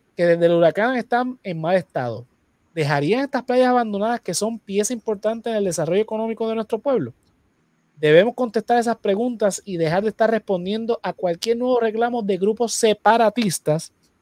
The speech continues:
y enfocarnos en trabajar por nuestro pueblo. Feliz Navidad, concluyó Martínez Maldonado. Ok, a esta posición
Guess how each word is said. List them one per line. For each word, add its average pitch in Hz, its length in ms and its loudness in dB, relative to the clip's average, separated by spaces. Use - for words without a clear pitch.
y 165 40 -10
enfocarnos 196 720 0
en 196 160 -4
trabajar 190 500 0
por 165 140 -2
nuestro 156 260 -4
pueblo. 123 380 -4
Feliz 160 340 0
Navidad, 208 520 2
concluyó 160 600 -2
Martínez 147 640 -10
Maldonado. 135 960 -10
Ok, 185 160 0
a 156 180 4
esta 233 540 2
posición 202 720 -4